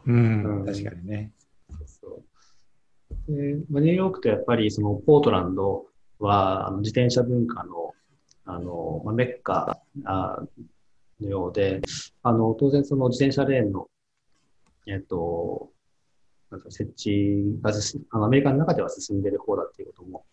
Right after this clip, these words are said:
Speaker 2: あったりするんですけれども、やっぱりニューヨーク、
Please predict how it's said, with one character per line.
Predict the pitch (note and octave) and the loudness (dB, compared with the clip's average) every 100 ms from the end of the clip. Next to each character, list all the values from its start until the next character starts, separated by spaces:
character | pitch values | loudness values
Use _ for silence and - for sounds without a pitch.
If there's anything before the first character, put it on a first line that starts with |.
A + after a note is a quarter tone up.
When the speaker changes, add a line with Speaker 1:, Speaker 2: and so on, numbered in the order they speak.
| _ _ _ _ _ _ _ - - | _ _ _ _ _ _ _ -20 -8
Speaker 2:
あ | G#2+ | -8
っ | |
た | - | -6
り | C#3+ | -6
す | F#2+ | -4
る | F#2 | -4
ん | |
で | F#2 | -6
す | - | -6
け | |
れ | F2+ | -4
ど | F#2+ | 0
も、 | F#2+ - - | 0 0 -6
や | |
っ | - - - - | -16 -20 -12 2
ぱ | |
り | E3 A2 G#2+ - _ _ _ | 4 4 2 -6 _ _ _
ニ | C#3+ | 8
ュ | |
ー | C#3+ | 8
ヨ | D3 D3 C#3+ | 10 8 4
ー | |
ク、 | - | -4